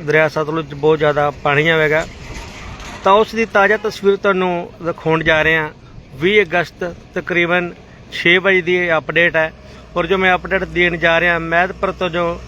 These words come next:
ਜਗਰਾਉਂ ਰੋਡ ਜਾਂਦਾ ਹੈ, ਉਸ ਦੇ ਪੁਲ ਦੀ ਅਪਡੇਟ ਹੈ। ਤਾਂ ਭਾਖੜਾ ਡੈਮ ਦੇ ਚਾਰ ਫਲੱਡ ਗੇਟ ਖੁੱਲ੍ਹ ਗਏ ਹਨ ਟੈਸਟਿੰਗ ਦੇ ਲਈ, ਚੈੱਕ ਕਰਨ ਦੇ ਲਈ, ਕਿਉਂਕਿ ਲਗਾਤਾਰ ਭਾਖੜਾ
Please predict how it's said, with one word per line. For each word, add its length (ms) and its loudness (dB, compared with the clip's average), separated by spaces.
ਜਗਰਾਉਂ 400 2
ਰੋਡ 160 0
ਜਾਂਦਾ 280 0
ਹੈ, 80 -4
ਉਸ 180 -4
ਦੇ 80 4
ਪੁਲ 300 2
ਦੀ 180 4
ਅਪਡੇਟ 380 0
ਹੈ। 140 -6
ਤਾਂ 80 0
ਭਾਖੜਾ 480 2
ਡੈਮ 200 0
ਦੇ 220 0
ਚਾਰ 300 4
ਫਲੱਡ 440 -2
ਗੇਟ 380 -4
ਖੁੱਲ੍ਹ 320 2
ਗਏ 140 4
ਹਨ 220 2
ਟੈਸਟਿੰਗ 400 -2
ਦੇ 80 0
ਲਈ, 120 -2
ਚੈੱਕ 340 -2
ਕਰਨ 180 0
ਦੇ 80 0
ਲਈ, 220 -6
ਕਿਉਂਕਿ 640 2
ਲਗਾਤਾਰ 480 -2
ਭਾਖੜਾ 440 0